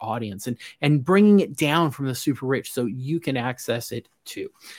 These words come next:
And so that gives you a little idea of, of why stress test, what's the importance of it. But,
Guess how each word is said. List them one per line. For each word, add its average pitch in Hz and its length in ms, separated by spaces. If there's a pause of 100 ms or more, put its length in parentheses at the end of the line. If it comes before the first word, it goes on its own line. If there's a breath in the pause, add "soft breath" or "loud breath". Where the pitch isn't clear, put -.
(260 loud breath)
And 190 120
so 233 120
that 247 180
gives 262 240
you 214 60
a - 20
little 180 240
idea 147 300
of, 120 180
of 127 120 (100)
why 165 260
stress - 460
test, 139 280 (280 loud breath)
what's 151 340
the 147 140
importance 131 420
of 120 80
it. 131 100
But, 185 200